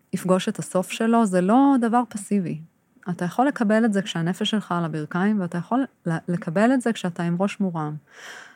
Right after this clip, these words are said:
ולא הרגשתי, הבנתי שזה עומד להיגמר, ושזה עומד להיגמר באלימות, אבל על מה,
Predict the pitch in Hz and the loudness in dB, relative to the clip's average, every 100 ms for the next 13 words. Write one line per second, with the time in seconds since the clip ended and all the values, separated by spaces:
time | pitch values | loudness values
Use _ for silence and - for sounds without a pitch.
0 | _ 175 160 170 175 202 233 247 247 247 | _ -4 2 4 6 6 8 8 8 6
1 | 226 202 190 185 185 170 - 196 196 202 | 4 2 2 4 2 0 0 2 4 2
2 | 196 _ _ _ _ _ _ _ _ _ | 0 _ _ _ _ _ _ _ _ _
3 | _ _ _ 180 180 208 233 - 185 170 | _ _ _ 0 4 4 2 -2 0 2
4 | 165 170 196 175 165 180 208 196 185 165 | 2 2 2 2 2 2 2 0 -4 -4
5 | 160 160 170 170 160 170 180 160 156 170 | -2 -2 -2 0 0 0 0 -2 -2 -2
6 | 202 170 151 160 156 - _ _ _ _ | -2 -4 -4 -6 -6 -12 _ _ _ _
7 | - 165 160 165 190 208 214 | -4 -2 0 2 2 4 4